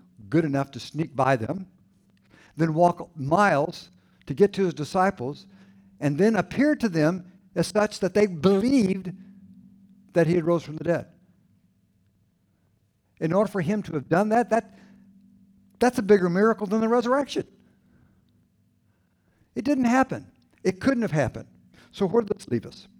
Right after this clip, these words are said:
If Jesus actually died and we believed he was, uh, resurrected, then here's, here's what has to be. We're forced then to look at the evidence to support the resurrection. It either exists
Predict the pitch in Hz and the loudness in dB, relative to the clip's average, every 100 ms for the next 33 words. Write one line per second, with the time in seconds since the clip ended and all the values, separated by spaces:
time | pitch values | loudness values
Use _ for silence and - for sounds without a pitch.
0 | _ _ - - 156 - 220 226 233 - | _ _ -18 -8 -8 -2 -2 -2 -6 -10
1 | 185 202 - 190 190 123 104 143 160 131 | -6 -6 -6 -4 -2 0 0 0 -2 -6
2 | - - 120 127 135 196 214 - _ _ | -14 -10 -6 -2 0 0 -4 -12 _ _
3 | - 139 135 - - 120 113 165 170 165 | -8 -6 -8 -12 -8 -4 0 0 0 0
4 | 147 143 208 - _ _ _ 156 139 135 | 0 0 -2 -6 _ _ _ -2 -2 -4
5 | - _ _ _ _ - 185 135 190 185 | -14 _ _ _ _ -4 -4 -4 -8 -6
6 | 143 135 120 - 110 95 _ _ _ _ | -4 -4 -6 -10 -12 -14 _ _ _ _
7 | _ - 143 135 - 226 254 - 170 185 | _ -4 -2 -2 -4 -2 0 -2 -2 -2
8 | 185 139 120 135 190 185 - 120 - 180 | -4 -6 -4 0 0 -2 -8 -10 -4 -2
9 | 190 180 180 - - - - - 185 196 | 0 -2 -4 -8 -20 -20 -20 -10 -8 -8
10 | 196 170 156 175 226 - 220 147 - _ | -10 -10 -10 -6 -6 -4 -6 -6 -10 _
11 | _ _ _ _ _ _ - 117 127 123 | _ _ _ _ _ _ -6 -4 -2 -2
12 | 123 120 226 233 - | -4 0 0 0 -8